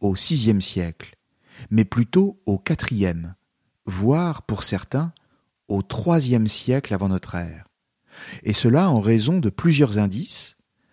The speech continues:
comme la rationalisation de la stratégie, l'apparition de généraux de métier,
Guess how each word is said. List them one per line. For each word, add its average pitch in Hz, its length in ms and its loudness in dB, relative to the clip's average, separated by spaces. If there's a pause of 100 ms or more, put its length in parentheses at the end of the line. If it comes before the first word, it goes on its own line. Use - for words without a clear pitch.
(260)
comme 123 200 6
la 110 120 4
rationalisation 139 1040 2
de 151 100 0
la 104 100 0
stratégie, 107 760 -4 (720)
l'apparition 139 840 2
de 110 200 2
généraux 113 480 4
de 101 100 -4
métier, 104 600 -2